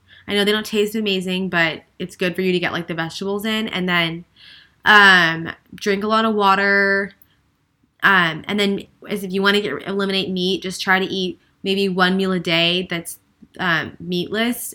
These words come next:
And then eventually you could progress into, like, one meal a week or, like, one, I mean, one meal, um, like, a couple meals a day or, like, a couple of times a week. So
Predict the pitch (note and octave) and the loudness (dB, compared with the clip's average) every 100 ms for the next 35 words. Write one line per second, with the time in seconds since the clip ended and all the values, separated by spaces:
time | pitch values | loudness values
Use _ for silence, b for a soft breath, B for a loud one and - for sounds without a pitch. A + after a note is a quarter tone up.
0 | - F3+ F3 E3+ - G3 F#3 F3 G3 F#3+ | -6 -2 -2 -2 -6 -4 -2 -2 -2 -2
1 | F#3+ F#3 F#3+ F3 D3+ E3+ F3+ F3 E3 C#3+ | -4 -6 -6 0 0 0 -6 -8 -8 -10
2 | - b b b - F3+ F3+ F3+ F3+ F#3 | -14 b b b -6 -2 0 0 -2 -2
3 | G3+ G3+ - - F3+ D#3 - B2+ C#3 - | -2 -2 -2 -6 -6 -8 -10 -12 -12 -16
4 | _ G3+ F#3+ F#3 F#3 F#3 F#3 F#3 F3+ F3 | _ 0 2 2 0 0 0 0 0 -2
5 | - - F3 D#3+ D#3+ - _ - F3+ - | -6 -6 -4 -4 -8 -16 _ -4 -4 -4
6 | E3+ F#3 F#3 F3 E3+ F3 F#3+ F3+ E3+ D#3+ | -6 -2 -2 -2 -2 0 2 4 2 -2
7 | D#3+ - - F#3 F#3+ F3+ F3+ F3 F3+ F#3 | -8 -10 -12 -8 -6 -6 -6 -4 -2 0
8 | G3 - - F3 E3+ | -2 -2 -4 -2 -2